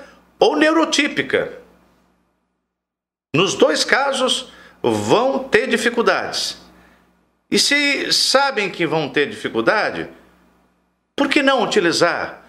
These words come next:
do Instituto da Tomada de Decisão Apoiada? Já prevendo uma série desses problemas que poderão vir a acontecer numa relação matrimonial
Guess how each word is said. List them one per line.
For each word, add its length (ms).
do 120
Instituto 500
da 140
Tomada 720
de 100
Decisão 560
Apoiada? 720
Já 200
prevendo 580
uma 200
série 480
desses 340
problemas 460
que 100
poderão 420
vir 180
a 40
acontecer 880
numa 180
relação 500
matrimonial 840